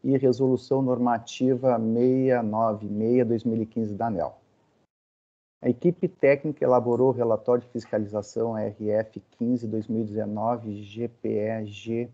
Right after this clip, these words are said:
P C H Ernestina, que registrou cinco constatações,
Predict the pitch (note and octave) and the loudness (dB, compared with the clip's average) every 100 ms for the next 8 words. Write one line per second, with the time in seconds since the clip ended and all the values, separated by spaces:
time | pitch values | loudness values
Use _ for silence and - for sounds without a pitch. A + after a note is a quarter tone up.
0 | _ - G#2+ - A2+ G#2+ G#2 G#2+ G#2+ G2+ | _ -6 -6 -4 -4 -2 -2 -2 -4 -8
1 | - - - B2+ C#3 _ _ _ _ _ | -12 -12 -4 -4 -4 _ _ _ _ _
2 | _ - B2+ C#3+ C3+ _ _ _ B2+ A2+ | _ 0 0 0 -8 _ _ _ -4 -2
3 | A#2 - C3+ C3+ - D#3 D#3 C3+ - A#2+ | -4 -2 -2 -4 -4 -4 -2 -4 -2 -4
4 | - A2+ - A#2 A#2+ C3+ C3+ | -2 -6 -4 -4 -2 -4 -6